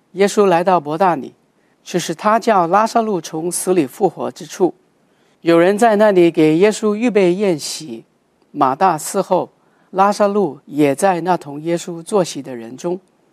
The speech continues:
玛利亚就拿着一斤极贵的真拿大香膏，摸耶稣的脚，又用自己的头发去擦，屋里就满了膏的香气。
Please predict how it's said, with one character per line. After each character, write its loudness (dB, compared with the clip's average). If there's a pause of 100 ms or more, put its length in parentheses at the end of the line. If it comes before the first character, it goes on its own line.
(320)
玛 2
利 2
亚 2
就 2
拿 2
着 0
一 -4
斤 -2
极 -6
贵 2
的 2
真 0
拿 -2
大 -2
香 -12
膏， -12 (260)
摸 4
耶 4
稣 -4
的 -10
脚， -8 (520)
又 2
用 2
自 0
己 0
的 2
头 -8
发 -6
去 -16
擦， -12 (680)
屋 2
里 0 (180)
就 4
满 0
了 -6
膏 2
的 -6
香 -4
气。 -8